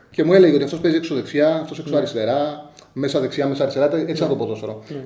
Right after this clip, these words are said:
Speaker 1: Και μετά είχα μια λογική να τα βλέπω όλα τακτικά. Είχα μια τρέλα. Και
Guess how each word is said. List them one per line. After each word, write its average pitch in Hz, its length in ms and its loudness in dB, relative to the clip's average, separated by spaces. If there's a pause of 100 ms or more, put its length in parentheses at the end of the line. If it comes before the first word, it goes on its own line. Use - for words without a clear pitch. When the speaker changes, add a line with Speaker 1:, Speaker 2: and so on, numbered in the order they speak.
(120)
Speaker 1:
Και 202 120 -2
μετά 185 180 0
είχα 233 140 -2
μια 233 120 -2
λογική 208 320 -2
να 233 80 -2
τα 208 120 2
βλέπω 226 200 -2
όλα 226 80 0
τακτικά. 196 600 0
Είχα 175 180 -4
μια 175 160 0
τρέλα. 151 420 -2 (480)
Και 190 160 2